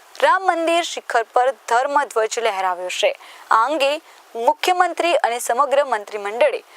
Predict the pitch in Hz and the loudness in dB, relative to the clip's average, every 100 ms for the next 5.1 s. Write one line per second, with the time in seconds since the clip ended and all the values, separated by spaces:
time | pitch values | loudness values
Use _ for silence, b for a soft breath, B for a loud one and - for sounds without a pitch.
0 | B - 214 247 277 285 247 196 185 - | B -2 0 0 0 2 0 0 -4 -4
1 | 190 185 190 - - B B - 302 311 | -6 -2 -2 -2 -4 B B 2 4 4
2 | 370 392 339 330 311 311 269 - 262 247 | 4 2 2 2 2 0 -2 -2 -4 -4
3 | 277 240 - 240 - - 240 277 - 277 | -6 -6 -8 -6 -4 2 2 0 -4 -4
4 | 262 208 202 196 208 190 196 190 196 220 | -4 -4 -4 -6 -6 -6 -8 -6 -6 -2
5 | 233 | -2